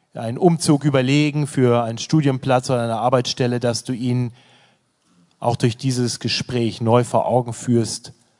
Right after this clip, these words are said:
dass das Suchen einer Gemeinde nicht das Letzte ist, was man sich noch überlegt, nachdem man sich für einen Ort entschieden hat, sondern dass das vielleicht das Wichtigste ist, was zu klären gilt, bevor man sich für einen Ort entscheidet.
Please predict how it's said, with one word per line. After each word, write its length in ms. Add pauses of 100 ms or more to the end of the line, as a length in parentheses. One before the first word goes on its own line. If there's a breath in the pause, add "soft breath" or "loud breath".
(540)
dass 180
das 200
Suchen 300
einer 200
Gemeinde 440
nicht 220
das 180
Letzte 380
ist, 200
was 200
man 100
sich 220
noch 120
überlegt, 580
nachdem 440
man 160
sich 200
für 140
einen 160
Ort 240
entschieden 500
hat, 220 (1080)
sondern 260
dass 160
das 180
vielleicht 360
das 200
Wichtigste 500
ist, 180
was 180
zu 120
klären 440
gilt, 220
bevor 380
man 140
sich 180
für 160
einen 140
Ort 180
entscheidet. 520